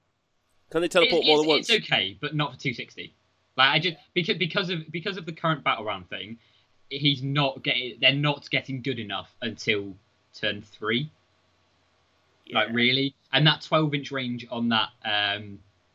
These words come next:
Speaker 1: Plus, it's two hundred sixty
Speaker 2: Always.
Speaker 1: points, man, and the army already wants as many points as it can get. So we're out. Right, okay. The Huracan Wind Mage.
Speaker 2: Now,
Speaker 1: That's
Speaker 2: this
Speaker 1: right,
Speaker 2: guy, he's
Speaker 1: man on
Speaker 2: fucking
Speaker 1: the
Speaker 2: awesome.
Speaker 1: Oh my
Speaker 2: So
Speaker 1: god.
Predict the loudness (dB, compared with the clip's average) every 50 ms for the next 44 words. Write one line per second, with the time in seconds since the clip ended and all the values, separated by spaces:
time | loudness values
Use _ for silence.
0 | _ _ _ _ _ _ 0 0 0 0 -2 -6 -4 -2 -2 -2 -2 -2 -2 -2
1 | -2 -4 -4 -6 -8 -8 -4 0 0 0 0 -2 -2 -2 0 0 0 0 0 -2
2 | -2 0 0 0 0 2 4 4 4 4 4 2 0 0 0 0 -2 -4 -8 -8
3 | -6 -6 -6 -6 -6 -6 -6 -6 -8 -12 -16 -16 -18 -18 -12 -10 -10 -10 -10 -12
4 | -10 -8 -6 -6 -6 -8 -12 _ _ _ _ _ _ -4 -2 0 2 2 0 -2
5 | -4 -8 _ _ _ _ _ _ _ _ _ _ _ 4 6 6 6 6 4 6
6 | 6 6 6 6 2 _ _ _ _ _ _ _ 2 2 2 4 8 8 8 8
7 | 8 6 8 8 10 10 10 10 10 10 10 10 10 10 10 10 10 10 8 6
8 | 4 4 4 4 4 4 6 8 8 10 10 10 10 10 10 10 10 10 8 6
9 | 2 -2 -8 -12 -12 -14 _ _ _ _ 2 4 4 6 6 6 8 8 8 8
10 | 6 4 2 4 4 4 6 6 4 4 2 -2 -4 -6 -8 -10 -14 -20 _ _
11 | _ _ _ _ _ -4 0 0 0 0 2 2 4 4 4 4 4 2 4 4
12 | 2 0 -2 -6